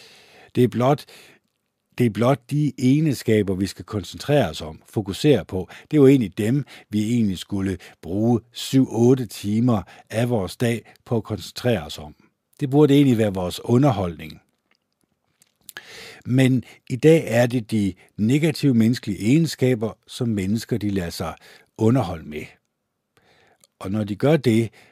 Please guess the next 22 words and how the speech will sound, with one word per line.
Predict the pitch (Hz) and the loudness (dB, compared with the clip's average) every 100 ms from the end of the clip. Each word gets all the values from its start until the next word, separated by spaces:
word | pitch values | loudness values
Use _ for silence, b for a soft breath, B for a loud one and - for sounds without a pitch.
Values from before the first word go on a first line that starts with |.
| b - | b -4
jamen | 113 110 | -2 -2
så | 98 143 | -4 -8
kan | - - 135 160 | -6 0 0 0
Jehova | 143 98 107 101 | -2 -2 -4 -4
Gud | - 123 | -2 2
jo | 143 | 2
vel | 110 92 | 2 -2
ikke | 98 120 131 | -4 -4 -4
andet | 104 101 127 | -4 -2 -2
end | 92 | -2
se | 78 - 127 | -4 -2 -2
ned | 104 104 | -2 -4
på | - | -4
jorden | 98 170 117 90 | 0 0 -2 -6
og | 92 | -12
sige, | - 143 160 139 b b b b b b b _ - | -6 -2 -2 -4 b b b b b b b _ -4
"Menneskenes | 110 123 131 120 110 101 | 0 0 0 -4 -6 -6
tanker | - 95 92 110 104 87 _ - | -8 -8 -4 -2 -2 -6 _ -12
er | 104 | -10
onde | 101 101 101 113 101 - | -2 0 2 0 -4 -6
dagen | 98 82 | -6 -6
lang." | 76 82 85 | -10 -12 -12